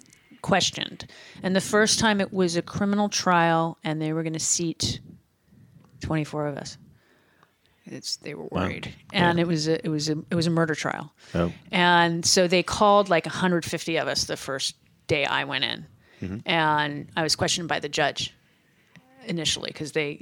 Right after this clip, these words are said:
Speaker 1: they didn't have us fill out any forms.
Speaker 2: Mm-hmm.
Speaker 1: I've had to do that once for a civil trial. And I was excused and went back down to the jury pool.
Speaker 2: Mm-hmm.
Speaker 1: Don't leave. If they, if a judge excuses you and it's your first day, you gotta go back down and wait for a second trial potentially.
Speaker 2: Right.
Speaker 1: Um,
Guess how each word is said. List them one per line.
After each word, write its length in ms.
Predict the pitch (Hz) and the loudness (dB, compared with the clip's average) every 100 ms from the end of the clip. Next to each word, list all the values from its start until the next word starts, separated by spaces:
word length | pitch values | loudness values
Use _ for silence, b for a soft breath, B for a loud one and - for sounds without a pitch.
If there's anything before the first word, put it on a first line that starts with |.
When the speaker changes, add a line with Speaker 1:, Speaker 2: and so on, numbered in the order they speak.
| 180 | -8
Speaker 1:
they 100 | 185 | -2
didn't 140 | 180 202 | 0 2
have 160 | 233 | 0
us 100 | 233 | 0
fill 140 | - 202 | 2 2
out 100 | 185 | 4
any 160 | 175 | 2
forms. 520 | 160 165 151 170 185 - | -4 -4 -2 0 -2 -2
Speaker 2:
Mm-hmm. 100 | 117 - | -2 -4
Speaker 1:
I've 120 | 160 | -2
had 300 | 170 170 - | 0 0 -2
to 80 | - | 0
do 120 | 185 | 0
that 260 | 165 160 - | 2 2 2
once 480 | 170 139 156 - - | -6 -8 -6 -6 -6
for 180 | - 160 | -6 -4
a 60 | |
civil 320 | 139 180 160 143 | 0 0 0 -4
trial. 500 | - 135 - - - _ - | -4 -4 -4 -8 -16 _ -14
And 120 | 143 | -12
I 60 | |
was 120 | 139 160 | -8 -8
excused 500 | - - 151 147 - | -6 -4 -4 -4 -6
and 80 | 156 | -8
went 140 | 143 | -8
back 220 | 147 135 - | -10 -10 0
down 160 | 175 | 2
to 60 | 202 | 4
the 80 | 233 | 4
jury 260 | 226 208 190 | 6 6 4
pool. 360 | 170 156 165 | 2 2 0
Speaker 2:
Mm-hmm. 220 | - 104 | 0 -2
Speaker 1:
Don't 240 | 143 175 233 | 2 2 6
leave. 320 | 339 294 233 | 6 6 4
If 100 | 220 | 4
they, 80 | 233 233 | 6 6
if 160 | 220 233 | 2 2
a 100 | 220 | 2
judge 320 | 208 254 277 | 6 6 6
excuses 540 | 294 - 294 311 254 202 | 4 4 6 6 6 6
you 140 | 202 | 6
and 80 | 202 | 6
it's 160 | 196 - | 4 4
your 80 | 202 | 4
first 260 | 226 220 - | 4 4 6
day, 120 | 226 | 4
you 40 | 185 | 6
gotta 180 | 185 | 4
go 120 | 185 190 | 4 4
back 200 | 190 180 | 4 4
down 160 | 185 | 2
and 100 | 180 180 | 4 2
wait 140 | 175 | 0
for 160 | - 180 | 2 0
a 80 | |
second 300 | - 185 180 170 | 2 -2 -4 0
trial 220 | 214 214 | 4 4
potentially. 540 | - 170 151 156 - - | 2 -2 -2 -6 -10 -8
Speaker 2:
Right. 220 | - 50 B B B B B | -6 -6 B B B B B
Speaker 1:
Um, 640 | 226 220 202 185 175 175 | 4 6 6 6 2 -2